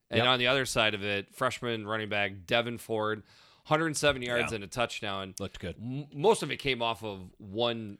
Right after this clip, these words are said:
Speaker 1: play
Speaker 2: Yeah.
Speaker 1: where he just showed amazing burst, but trust me, Penn State's got more guys.
Speaker 2: But Lord, they,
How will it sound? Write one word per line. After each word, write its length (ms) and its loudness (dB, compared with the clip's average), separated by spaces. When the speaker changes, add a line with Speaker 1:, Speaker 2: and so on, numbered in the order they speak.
Speaker 1:
play 380 0
Speaker 2:
Yeah. 120 4
Speaker 1:
where 80 -2
he 120 -4
just 240 -6
showed 420 -4
amazing 480 -8
burst, 320 -8
but 100 -12
trust 280 -8
me, 80 -8
Penn 180 -8
State's 280 -8
got 180 -8
more 160 -6
guys. 340 -6
Speaker 2:
But 200 0
Lord, 300 2
they, 180 -2